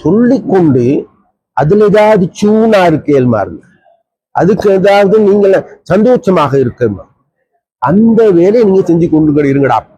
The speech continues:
அது ரணிலா இருந்தாலும் சரிதான், சஜித்தா இருந்தாலும் சரிதான், எல்லாருமே சேர்ந்து கூட்டு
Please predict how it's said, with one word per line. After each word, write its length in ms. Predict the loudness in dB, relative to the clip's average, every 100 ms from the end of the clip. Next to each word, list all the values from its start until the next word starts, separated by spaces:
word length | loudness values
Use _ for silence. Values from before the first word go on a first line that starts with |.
| _ _ _ _ _ _ _ _ _ -6
அது 140 | -4 -2 -2
ரணிலா 380 | 0 0 2 2 0
இருந்தாலும் 440 | 0 0 -2 -4
சரிதான், 540 | -4 -4 -4 -4 -2 -6 -10 _ _ _ _ _ _ _
சஜித்தா 440 | -2 0 -2 -2 0
இருந்தாலும் 420 | 0 0 0 -2 -4
சரிதான், 500 | -4 -4 -4 -4 -8 -16 _ _ _ _ _ -6
எல்லாருமே 960 | -2 0 2 0 0 0 0 2 2 2 -2
சேர்ந்து 520 | -2 0 0 0 0 0 0 -2 -6 _ _ _ _ _ _ _ _ _ -2
கூட்டு 540 | 0 0 -4 _